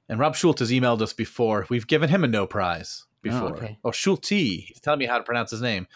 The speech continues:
Speaker 1: Rob Schulte.
Speaker 2: Okay.
Speaker 1: Uh, so we gave him a no prize before. He asks if we read the Just Imagine series. Do you, have you heard about
Speaker 2: Mm.
Speaker 1: these? For a little while in the two thousands, Stan Lee wrote some D C comics
Speaker 2: Oh.
Speaker 1: called Just Imagine,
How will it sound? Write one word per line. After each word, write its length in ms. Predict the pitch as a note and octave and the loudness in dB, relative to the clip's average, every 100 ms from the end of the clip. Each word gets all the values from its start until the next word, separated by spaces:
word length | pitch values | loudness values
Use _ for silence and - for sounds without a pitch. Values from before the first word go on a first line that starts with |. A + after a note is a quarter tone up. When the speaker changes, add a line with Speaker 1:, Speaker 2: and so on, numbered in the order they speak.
| - | -2
Speaker 1:
Rob 180 | A2+ A2 | -2 -2
Schulte. 380 | - F#3 G2+ G#2+ | 0 0 0 -4
Speaker 2:
Okay. 200 | F2+ - - | -6 -12 -6
Speaker 1:
Uh, 380 | F#2+ F#2 F2+ D#2+ _ | -2 -2 -2 -8 _
so 360 | - A2+ G#2+ G#2+ | -4 0 0 2
we 100 | A#2+ | 2
gave 180 | D#3 C#3+ | 2 4
him 120 | C#3+ | 4
a 40 | A#2+ | 4
no 160 | A#2 | 2
prize 260 | B2 A#2 G2+ | 2 0 0
before. 580 | G2+ - G#2+ A2 D3 - _ | -4 -4 -2 0 0 -4 _
He 200 | - G3 | 0 4
asks 300 | F#3 - - | 4 0 -2
if 100 | B2 | 0
we 100 | C#3+ | 2
read 200 | C3 B2+ | 4 2
the 120 | A2 | 0
Just 300 | F#2+ C3+ - B2 | -2 -2 -2 -2
Imagine 440 | A2 A#2 G#2+ G2+ | 0 -2 -2 -4
series. 360 | - F#2 F2 - | -2 -2 -4 -6
Do 140 | A#2 | -4
you, 180 | C3+ A2+ | -4 -2
have 120 | C3 | 0
you 80 | D#3 | 2
heard 100 | F3+ | 2
about 140 | F3 | 2
Speaker 2:
Mm. 40 | E3 | 2
Speaker 1:
these? 240 | F3+ F3 - - | 2 0 -6 -4
For 140 | C3+ | 0
a 40 | |
little 200 | B2+ F3 | 2 4
while 200 | D#3+ D3+ C3+ | 4 4 4
in 40 | |
the 80 | - | 0
two 140 | - | -2
thousands, 460 | C3 B2 A#2+ G#2+ - | 0 2 0 -2 -8
Stan 240 | - A#2+ | -2 0
Lee 120 | A#2 G#2+ | 0 0
wrote 220 | A2 - | 0 -2
some 120 | G2+ | -6
D 140 | A2+ | -4
C 220 | A2 A#2 G#2+ | -2 -2 -4
comics 640 | G2 F2+ F2 - - - _ - | -4 -6 -8 -10 -12 -12 _ -8
Speaker 2:
Oh. 140 | B2 - _ - | -8 -8 _ -6
Speaker 1:
called 240 | A2 F#2+ | -6 -2
Just 280 | B2+ B2 - | -2 0 0
Imagine, 520 | A2+ A2+ G#2 G2+ | 0 2 0 -2